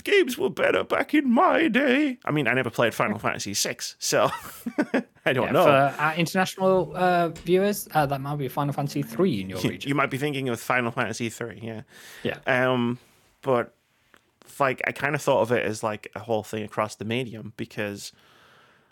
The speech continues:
Speaker 1: like, in, in the nineties and two thousands, you had cartridges, right?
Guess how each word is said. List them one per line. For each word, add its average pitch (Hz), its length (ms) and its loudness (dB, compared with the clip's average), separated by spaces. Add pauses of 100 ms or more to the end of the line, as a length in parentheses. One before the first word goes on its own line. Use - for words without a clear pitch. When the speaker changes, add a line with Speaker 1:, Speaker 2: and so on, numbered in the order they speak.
(200)
Speaker 1:
like, 120 180 2 (340)
in, 131 320 2
in 127 360 0 (340)
the 123 120 0
nineties 110 460 -2
and 107 120 -6
two 113 180 -6
thousands, 113 580 -2
you 110 120 -10
had 107 320 -6
cartridges, 110 880 -4
right? 113 320 0